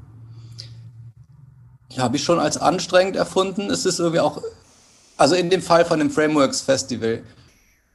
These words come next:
das war so ein klassisches Ding. Ich hab mich damit sehr rumgequält und am Ende war ich sehr glücklich,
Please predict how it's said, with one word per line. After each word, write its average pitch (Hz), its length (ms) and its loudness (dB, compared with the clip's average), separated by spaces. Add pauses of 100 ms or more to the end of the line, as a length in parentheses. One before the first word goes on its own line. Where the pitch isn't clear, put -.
(300)
das 135 280 -2
war 147 120 4
so 151 100 0
ein 151 220 -4 (120)
klassisches 160 600 -2
Ding. 180 480 0
Ich - 140 -8
hab 156 160 -2
mich 147 120 -6
damit 139 320 2
sehr 147 160 2
rumgequält 180 960 0 (580)
und 143 180 2
am 143 120 4
Ende 151 280 2
war 135 180 6
ich 139 80 -2
sehr 135 400 0
glücklich, 131 760 -4